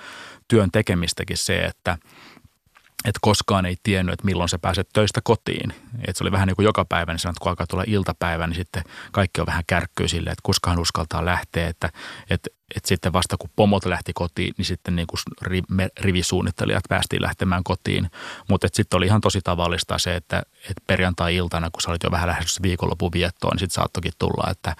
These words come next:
et hei, että Domenico Dolce haluaa nähdä iltapukumalliston esittelyn nyt sitten vihdoin viime maanantai-aamulla. Ja sit on silleen, että mut ei meillä ole kaikki vielä valmista. No sit se tarkoitti sitä, että mennään spontaanisti sekä lauantaina että sunnuntaina töihin.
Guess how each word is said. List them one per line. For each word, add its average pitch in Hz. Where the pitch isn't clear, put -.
et 87
hei, 85
että -
Domenico 87
Dolce 87
haluaa 87
nähdä 92
iltapukumalliston 90
esittelyn 87
nyt 90
sitten -
vihdoin 85
viime 87
maanantai-aamulla. 98
Ja -
sit -
on 92
silleen, 87
että 82
mut 85
ei 90
meillä 90
ole 82
kaikki 92
vielä 90
valmista. 90
No 98
sit 98
se -
tarkoitti -
sitä, 90
että 87
mennään 92
spontaanisti 90
sekä 92
lauantaina 92
että -
sunnuntaina 98
töihin. 90